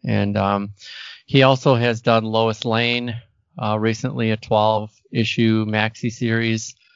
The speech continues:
And so he's done some stuff over the years. He's a comic book artist. He's a novelist. He's an, an established writer. So if we look at credit-wise, as we kind of move along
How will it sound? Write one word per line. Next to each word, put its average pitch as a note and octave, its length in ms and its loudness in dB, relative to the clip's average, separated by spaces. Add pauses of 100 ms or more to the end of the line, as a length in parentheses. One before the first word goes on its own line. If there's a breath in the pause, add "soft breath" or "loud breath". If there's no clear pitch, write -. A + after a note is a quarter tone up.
(680 soft breath)
And G#2 440 0
so C3+ 100 4
he's D3 220 6
done E3+ 220 6
some E3+ 260 2
stuff C#3 360 0
over C3 240 4
the A#2+ 100 0
years. A#2+ 300 2
He's A2+ 180 -4
a A2+ 40 -8
comic A#2+ 360 0
book A#2+ 340 0
artist. A2+ 420 2
He's G2+ 160 -2
a G2+ 60 0
novelist. G#2 800 0 (560 soft breath)
He's A2+ 320 2
an, A2 180 -4
an - 400 -2
established G#2+ 640 0
writer. G#2+ 600 -2 (2500 loud breath)
So C3 260 4
if A2 80 -4
we B2+ 80 2
look B2+ 180 4
at A#2+ 180 2
credit-wise, B2 920 2
as G#2+ 160 -2
we G#2+ 200 2
kind G#2+ 240 2
of G2+ 80 2
move G#2 220 4
along G2+ 600 2